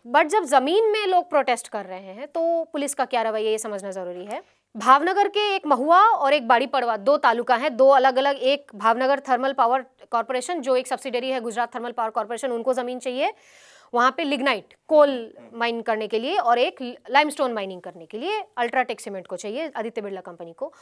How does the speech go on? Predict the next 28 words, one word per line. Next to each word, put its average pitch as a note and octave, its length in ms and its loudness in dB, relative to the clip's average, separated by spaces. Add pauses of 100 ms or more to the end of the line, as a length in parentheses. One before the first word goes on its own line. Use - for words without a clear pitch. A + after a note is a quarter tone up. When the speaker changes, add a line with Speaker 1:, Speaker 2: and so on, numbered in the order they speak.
(460)
Speaker 1:
दोनों D4+ 420 4
केस C4+ 380 0
में F3+ 140 -8
पिछले F4+ 720 -2
साल C#4+ 300 2
के F4 140 -4
अगस्त C4+ 400 0
से F4 240 -2
अभी B3+ 380 -4
जनवरी B3 480 0
के D#4 140 -8
दो A3 260 -4
हज़ार A#3+ 220 0
उन्नीस A#3+ 480 -4
तक F3 120 -10 (480)
Speaker 2:
हम्म। - 100 -20 (920)
Speaker 1:
चार C#4 280 6
या D4 80 2
पांच C4 260 -2
बार C4 120 -2
लाठीचार्ज A3 500 -6
हो A#3 80 -10
चुका A3 240 -10
है। A3 80 -12
Speaker 2:
हम्म। B3 100 -18 (140)
Speaker 1:
पचास C4 340 2
साठ, A#3+ 360 0 (140)
एक-एक D4 480 2